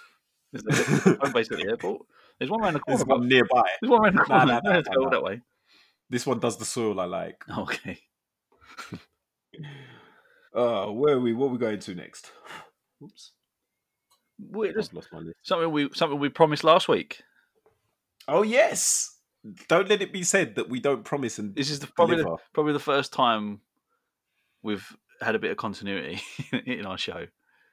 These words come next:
Speaker 2: Yeah. Apart from all those weekly segments that we always do. <laughs>
Speaker 1: But aren't really
Speaker 2: That
Speaker 1: weekly
Speaker 2: we
Speaker 1: segments.
Speaker 2: that we really, of, that are not just one-off randoms.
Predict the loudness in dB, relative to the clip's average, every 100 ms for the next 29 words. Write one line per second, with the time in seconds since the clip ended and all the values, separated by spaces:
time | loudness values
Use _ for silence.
0 | _ _ _ _ -2 0 -2 -6 _ _
1 | _ _ _ _ _ _ _ _ -8 0
2 | 0 0 -4 -4 -6 -10 -8 -10 -8 -8
3 | -10 -14 -16 -14 -12 -10 -8 -8 -10 -6
4 | 0 2 0 0 4 4 4 -10 -6 0
5 | 4 4 4 4 4 4 2 4 2 4
6 | 2 2 -4 -10 -16 -20 _ _ -2 0
7 | 2 0 2 4 4 2 0 -2 -2 -2
8 | -2 0 -4 -4 -8 -2 -2 -2 -4 -2
9 | -2 -2 -6 -10 -4 -2